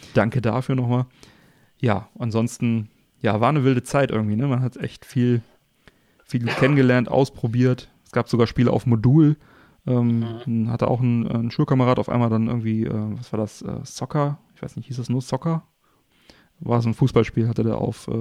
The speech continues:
Speaker 1: auf Modul, ne? Zack, rein. Keine Ladezeit, man kennt es ja vom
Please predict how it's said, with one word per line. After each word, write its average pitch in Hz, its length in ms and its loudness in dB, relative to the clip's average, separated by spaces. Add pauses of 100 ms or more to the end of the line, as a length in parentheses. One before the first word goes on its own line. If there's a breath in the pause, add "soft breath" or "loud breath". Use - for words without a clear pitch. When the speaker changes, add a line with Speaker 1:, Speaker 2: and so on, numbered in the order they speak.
(120)
Speaker 1:
auf - 220 -8
Modul, 147 440 4
ne? 143 220 0
Zack, - 260 -8
rein. 139 300 0 (920 loud breath)
Keine 120 220 0
Ladezeit, 135 500 2
man 131 120 -2
kennt 123 180 0
es - 100 -8
ja 117 140 2
vom 113 320 -2